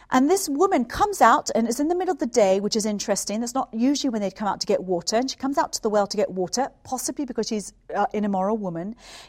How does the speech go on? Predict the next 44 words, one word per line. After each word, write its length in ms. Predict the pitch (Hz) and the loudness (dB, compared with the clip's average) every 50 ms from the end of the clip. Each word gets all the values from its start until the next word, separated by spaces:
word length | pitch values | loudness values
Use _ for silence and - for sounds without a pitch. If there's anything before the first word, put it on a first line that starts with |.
| _ _ | _ _
Jesus 360 | - 262 320 381 392 - 392 - - | 0 4 4 6 6 4 0 -2 -4
sees 400 | - - - 302 320 339 359 349 | -6 -4 0 2 2 2 2 2
into 240 | 349 320 277 269 240 | 0 -2 -2 -4 -4
her 180 | 185 202 208 | -2 -2 -2
life. 360 | 196 185 185 151 156 202 - | 0 0 0 0 0 -2 -4
He 160 | - - 220 214 | -4 -4 -2 0
knows, 360 | 220 254 285 330 359 - - - _ - | 0 2 2 0 0 -2 -6 -10 _ -6
he 180 | 208 220 233 | -2 0 0
knows 360 | 226 226 269 302 339 349 - | 2 2 2 2 2 0 0
about 320 | 277 - 214 185 - - - | -2 0 2 2 2 0 -2
her. 260 | 175 180 170 196 220 - - - _ | -4 -4 -2 -2 -4 -6 -10 -8 _
He 140 | - 247 | 0 2
knows 300 | 247 277 311 349 370 - | 4 4 4 2 2 0
she 80 | - 269 | -2 0
has 160 | 262 226 190 | 0 0 0
more 160 | 208 208 208 | 0 0 0
than 120 | 196 196 185 | 0 -2 -2
one 180 | 185 180 175 | -4 -4 -4
husband 520 | 160 175 180 160 - 170 170 196 226 240 - - - - - | -4 -6 -8 -8 -8 -8 -6 -6 -6 -8 -8 -12 -14 -4 -2
or 120 | - 185 | 0 0
has 220 | 175 - 190 185 - | 0 -2 -6 -8 -4
had 260 | - - 202 190 185 | 0 0 0 2 0
more 180 | 190 196 190 | -2 -4 -4
than 120 | 190 185 180 | -4 -4 -4
one 100 | 180 170 | -6 -6
husband. 480 | - - 180 - - 180 185 220 240 - _ _ _ _ _ _ _ _ _ _ _ _ _ _ _ - - | -4 -6 -6 -6 -6 -6 -6 -6 -6 -8 _ _ _ _ _ _ _ _ _ _ _ _ _ _ _ -4 0
And, 260 | 240 240 240 240 240 | 2 2 4 4 4
uh, 140 | 262 254 - - - - - - _ | 4 2 2 0 -6 -16 -20 -8 _
he, 240 | - 302 285 277 - | 2 2 4 2 2
he 120 | - 277 285 | 2 2 2
starts 300 | - - 381 415 - - | 4 2 2 0 0 -2
talking 360 | - - 359 359 - 392 349 | 0 0 0 0 0 -6 -8
to 100 | 294 247 | -6 -6
her 120 | 214 214 | -4 -4
about 460 | 196 196 - 196 202 196 185 180 _ | -6 -4 -6 -8 -8 -8 -12 -12 _
deep 400 | - 262 285 311 320 302 - - | -4 -2 0 0 0 0 -2 -2
spiritual 800 | - - - - - - - 214 226 220 220 - - 233 214 208 | -2 -2 -2 -2 -2 0 0 2 2 0 0 -4 -6 -6 -4 -4
matters. 720 | 202 196 208 202 214 - - 202 185 175 170 165 - - - - - - | -6 -6 -6 -8 -8 -8 -6 -6 -6 -6 -8 -10 -12 -16 -16 -18 -20 -8
He 140 | - - 233 | -2 2 2
is 160 | 226 214 - | 4 2 2
treating 600 | - - - - - 320 349 359 - - 285 262 | 0 -2 -2 0 0 0 0 0 -2 -2 -4 -4
her 260 | 214 196 202 202 202 - | -4 -6 -6 -6 -4 -4
as 200 | - 202 190 190 | -4 -4 -4 -6
an 80 | 202 | -8